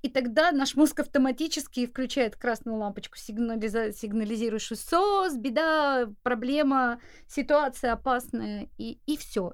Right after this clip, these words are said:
И пошел вот этот вот, э, процесс, который мы называем потом стрессом. У меня был такой стресс. Здесь хорошая новость. Э, здесь очень много вариантов для того, чтобы научиться справляться с этими ситуациями.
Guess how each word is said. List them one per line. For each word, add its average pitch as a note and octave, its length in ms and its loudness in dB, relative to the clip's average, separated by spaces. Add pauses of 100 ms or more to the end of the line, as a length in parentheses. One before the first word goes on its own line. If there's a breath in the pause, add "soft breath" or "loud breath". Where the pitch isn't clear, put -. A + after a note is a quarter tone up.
(140)
И A#3+ 60 -8
пошел A#3+ 360 -6
вот G3+ 160 -10
этот G#3+ 300 -6
вот, G3+ 200 -8
э, G3 460 -8 (420 loud breath)
процесс, B3 500 0
который A3 380 -4
мы G3+ 120 -2
называем G3 380 -2
потом G3+ 260 -4
стрессом. F3+ 480 -6
У - 20 -4
меня F#3+ 180 -4
был F3 140 -8
такой A#3+ 320 -6
стресс. F#3+ 440 -8 (580 soft breath)
Здесь B3+ 260 0
хорошая C#4+ 420 2
новость. F#3 480 -4
Э, G3 440 -4 (480)
здесь A3 360 -6
очень A#3 340 -4
много A3 380 2
вариантов B3+ 480 -2
для G#3 140 -6
того, G#3 260 -4
чтобы G3+ 280 -8
научиться G3+ 460 -8
справляться G#3+ 580 -4
с C#4+ 120 -10
этими A#3+ 260 -6
ситуациями. G3+ 640 -8